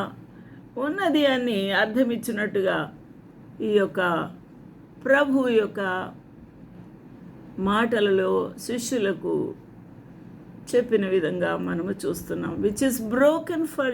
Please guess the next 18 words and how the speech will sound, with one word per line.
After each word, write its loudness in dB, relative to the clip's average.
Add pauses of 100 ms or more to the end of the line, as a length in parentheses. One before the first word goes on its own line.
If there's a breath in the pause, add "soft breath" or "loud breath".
(160)
you, 2 (1000 loud breath)
this 0
do 4 (540)
in 2 (140)
remembrance 4 (220)
of -4
me." 0 (720)
నన్ను 4
జ్ఞాపకం 2
చేసుకున్నట్టుకు, -8 (960)
నేను 4
మీ 2
కొరకు 2
త్యాగం 2
చేసి -4
వచ్చిన -6
విధానమును 0 (920)
గుర్తించుకొనుటకు 0